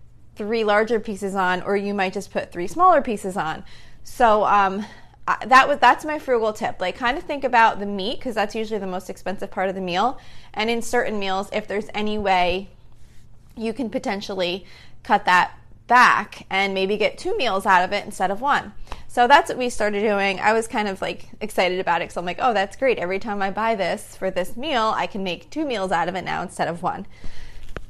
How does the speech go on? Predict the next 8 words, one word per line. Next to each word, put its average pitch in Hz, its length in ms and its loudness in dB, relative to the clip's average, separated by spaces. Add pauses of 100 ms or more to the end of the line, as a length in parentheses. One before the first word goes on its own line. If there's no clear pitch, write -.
(140)
So 233 440 10 (240)
that's 233 240 6
my 254 100 6
frugal 214 300 0
tip 208 240 -6
of 180 40 -6
the 170 80 -2
week. - 300 -8